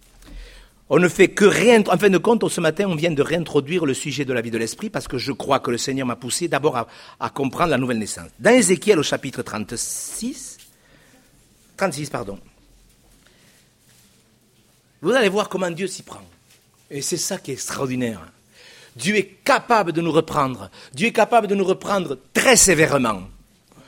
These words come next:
Vous acceptez que Dieu vous reprenne sévèrement ? Bon. Mais regardez, si on en reste qu'aux reproches, ça serait catastrophique et ça serait pas sérieux. Mais regardez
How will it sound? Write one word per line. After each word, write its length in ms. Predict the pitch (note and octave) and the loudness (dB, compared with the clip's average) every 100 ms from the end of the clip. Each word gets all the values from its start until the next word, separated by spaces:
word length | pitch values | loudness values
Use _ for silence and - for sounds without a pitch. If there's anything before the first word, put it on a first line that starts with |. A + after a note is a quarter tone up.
| - | -10
Vous 140 | - G3+ | 0 4
acceptez 400 | A#3 B3 - C4+ | 4 2 0 -2
que 100 | B3 | -2
Dieu 140 | G#3+ | -2
vous 100 | G#3+ | 0
reprenne 320 | G#3 G3+ G#3+ A3 | 0 0 0 0
sévèrement ? 480 | G#3 G3 F3+ G3 A3+ - - - - - - | -2 -2 -4 -6 -10 -14 -20 -20 -20 -20 -16
Bon. 140 | - - - - - - - - | -16 -16 -20 -20 -20 -20 -20 -4
Mais 120 | F3 C4 | 4 6
regardez, 520 | C#4 A3+ G3 F3 G#2 - _ _ - | 6 4 4 0 0 -14 _ _ -4
si 180 | - | 2
on 80 | B3+ | 6
en 80 | A3+ | 6
reste 460 | G3 A#3 F#3+ - D#3 | 6 4 2 -2 -2
qu'aux 100 | C#3+ | 2
reproches, 560 | E3 D#3+ A#3 B3 - B3+ - _ - | 2 4 4 4 0 -8 -12 _ -2
ça 160 | G3+ | 0
serait 260 | E3+ F3 E3 | 2 0 0
catastrophique 800 | - G#3 F#3 - D3 - A2 G#2 - _ - | 2 2 2 2 -2 0 -6 -8 -18 _ 0
et 80 | |
ça 100 | F#3 | 0
serait 220 | E3 E3 D#3 | 0 0 2
pas 140 | A3+ | 2
sérieux. 420 | - E3+ A#2+ F#2 - _ _ _ _ - - | 0 -2 -4 -10 -14 _ _ _ _ -20 0
Mais 100 | F#3+ | 4
regardez 680 | C4+ D4+ C#4+ G3+ E3+ C3 | 6 6 2 0 -4 -4